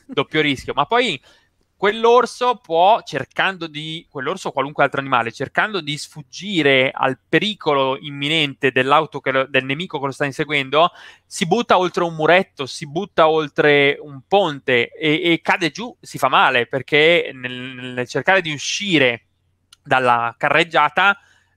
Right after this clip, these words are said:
Speaker 2: fa la prima cosa che capita, cioè scavalcare un muretto, ma magari dietro ci sono dieci metri perché è un, è un, è una diga, per dire, no?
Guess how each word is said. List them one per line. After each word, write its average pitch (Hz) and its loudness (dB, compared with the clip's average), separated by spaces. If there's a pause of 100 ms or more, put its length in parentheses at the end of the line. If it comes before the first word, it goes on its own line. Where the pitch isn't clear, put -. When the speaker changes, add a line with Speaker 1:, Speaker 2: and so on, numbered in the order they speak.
(140)
Speaker 2:
fa 170 2
la 151 4
prima 151 -4
cosa 156 -2
che 139 -10
capita, 143 0
cioè 156 -4
scavalcare 139 0
un 147 -6
muretto, 160 0
ma 147 -6
magari 156 0
dietro 165 -6
ci 135 -20
sono 139 -6
dieci 135 -10
metri 143 -4
perché 127 0
è 123 -2
un, 120 -10
è - -12
un, 123 -10
è - -8
una 127 -2
diga, 131 0
per 131 2
dire, 120 -6
no? 131 0